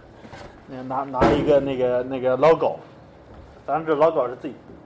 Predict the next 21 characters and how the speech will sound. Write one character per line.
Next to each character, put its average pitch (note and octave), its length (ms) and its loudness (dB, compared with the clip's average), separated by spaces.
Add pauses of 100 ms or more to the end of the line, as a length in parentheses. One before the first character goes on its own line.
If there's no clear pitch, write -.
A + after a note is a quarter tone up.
编 D3+ 140 -2
的 D3 80 -6
一 A2 80 -12
个， A2+ 60 -10
在 C3+ 160 0
黑 E3 300 2
的 E3+ 80 0
一 C3+ 80 -4
个 C#3 80 0
盒 C#3 200 -6
子 D3 140 -6
里 A#2+ 160 -8 (360)
X - 260 -8
光 C3+ 200 -2
拍 C#3 220 0
了 B2 60 -2
一 A2+ 80 -4
下 A#2 180 -10 (160)
，S C#3+ 220 -6
I C#3 160 0
T。 - 280 -16